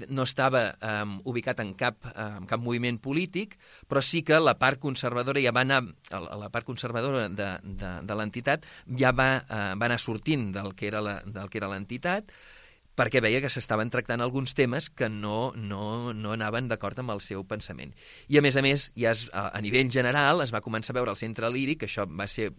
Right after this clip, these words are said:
segurament una de les causes del seu tancament, es va veure com un antre de, de, de corrupció, de tractar temes, doncs, això, sexuals en una societat, doncs, com la de mil nou-cents sis,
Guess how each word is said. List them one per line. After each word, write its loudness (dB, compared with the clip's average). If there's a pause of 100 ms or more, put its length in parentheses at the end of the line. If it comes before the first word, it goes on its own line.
segurament -4
una -6
de -8
les -8
causes -6
del -10
seu -8
tancament, -6 (320)
es -4
va 6
veure 6
com 4
un 4
antre 2 (260)
de, -2 (260)
de, -4
de -8
corrupció, 4
de 0
tractar -6
temes, -4
doncs, -6
això, -6
sexuals 0
en -2
una -2
societat, -4
doncs, -6
com -4
la 0
de -8
mil 0
nou-cents 2
sis, 4